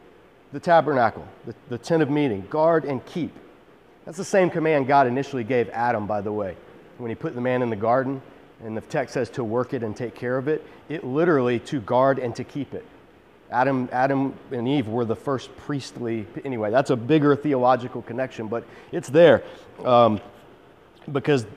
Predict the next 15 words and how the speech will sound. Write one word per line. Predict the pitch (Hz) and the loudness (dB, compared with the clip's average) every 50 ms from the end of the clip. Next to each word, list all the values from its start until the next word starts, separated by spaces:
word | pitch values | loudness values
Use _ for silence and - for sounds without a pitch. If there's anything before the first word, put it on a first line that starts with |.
| - - - - | -20 -20 -12 -10
Israel | 135 120 101 120 131 127 131 131 | -10 -8 -4 -2 0 2 2 2
and | 131 120 | 0 -2
the | 117 | -4
priesthood | - 139 143 123 - 151 131 | -4 -6 -6 -6 -6 -6 -4
and | 117 120 | -2 0
all | 127 147 | 0 0
of | 151 127 | 0 -2
this | 120 - - | -4 -6 -6
is | 127 104 95 - - | -8 -8 -10 -12 -12
recapitulating | 101 104 107 113 120 117 - 139 - 143 143 - 170 156 135 120 110 110 107 | -10 -8 -6 -6 -6 -4 -6 -8 -8 -8 -8 -6 -4 -2 -2 -2 -2 -4 -6
this, | 113 113 113 - - - | -8 -10 -12 -16 -14 -12
this | 123 120 - - - - | -12 -10 -10 -10 -12 -12
attempt | 113 - - 170 170 170 170 - | -12 -8 -4 -4 -4 -4 -6 -10
for | - - 113 | -14 -14 -14
God | 92 90 90 110 104 104 101 101 110 127 147 | -12 -8 -6 -6 -4 -4 -4 -2 -2 -2 -2